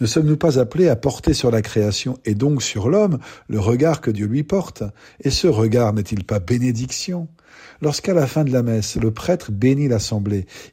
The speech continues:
il ne bénit pas une masse informe, mais des personnes. Leur demande-t-il avec qui ils ont passé la nuit et ce qu'ils feront la nuit suivante ? Est-il donc impossible de croire que la parole de Dieu,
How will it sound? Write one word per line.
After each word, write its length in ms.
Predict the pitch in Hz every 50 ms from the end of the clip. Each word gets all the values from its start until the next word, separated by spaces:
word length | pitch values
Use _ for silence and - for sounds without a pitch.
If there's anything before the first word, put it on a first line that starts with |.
| - 139
il 120 | 143 156
ne 120 | 165 170
bénit 300 | 151 131 135 123 113 110
pas 200 | 98 - 110 104
une 180 | 98 98 90 85
masse 240 | 85 95 95 92 -
informe, 600 | - 160 151 - - 190 190 170 143 127 110 92 87
mais 100 | 87 85
des 120 | 92 90
personnes. 800 | - - 135 127 - - - - 170 170 165 139 113 98 95 - _ - - - - -
Leur 220 | - 139 147 151 156
demande-t-il 480 | 175 180 175 175 170 160 - 214 214
avec 260 | 185 135 127 131 123 -
qui 120 | - 175
ils 180 | 165 147 131 151
ont 60 | 139
passé 280 | - 147 135 - 160
la 140 | 156 156 156
nuit 240 | 156 170 196 220 220
et 100 | 196 156
ce 80 | - -
qu'ils 140 | - 139
feront 260 | 113 - - 139 135 143
la 80 | 143
nuit 160 | 135 143 147
suivante ? 540 | 139 - - 170 175 208 233 233 - - - _ _ _ _ - - - - -
Est-il 240 | 143 - - 175
donc 200 | 170 190 170 -
impossible 500 | 156 139 - 143 131 - - 170 170 143
de 100 | 117 120
croire 380 | 113 - - - 143 143 123 -
que 80 | - 113
la 120 | 107 92
parole 380 | - - 95 87 - 101 101 104
de 100 | 131 151
Dieu, 320 | 156 185 214 226 226 214